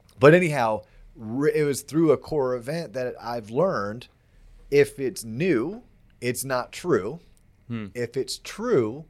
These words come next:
Speaker 1: it's not new.
Speaker 2: Hmm.
Speaker 1: Nothing you share today is new.
Speaker 2: No, absolutely.
Speaker 1: Which is why I have you on today, 'cause it's all true.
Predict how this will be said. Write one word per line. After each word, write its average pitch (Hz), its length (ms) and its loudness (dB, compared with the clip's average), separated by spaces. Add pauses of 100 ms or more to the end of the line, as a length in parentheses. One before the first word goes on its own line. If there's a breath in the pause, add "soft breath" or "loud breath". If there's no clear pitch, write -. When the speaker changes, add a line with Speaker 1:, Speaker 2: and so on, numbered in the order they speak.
(180)
Speaker 1:
it's 123 260 -10
not 135 300 -10
new. 160 340 -6 (240)
Speaker 2:
Hmm. 80 220 -20 (160)
Speaker 1:
Nothing 233 480 -6
you 220 100 -8
share 208 280 -4
today 165 260 -6
is 156 100 -10
new. 175 380 -6
Speaker 2:
No, 95 160 -16 (260)
absolutely. 98 480 -12
Speaker 1:
Which 151 240 2
is 131 80 -12
why 92 320 0
I 110 180 2 (100)
have 101 220 -6
you 180 220 2
on 339 140 -2
today, 98 240 -4
'cause 156 200 -2
it's 190 120 2
all 226 240 6
true. 240 500 -2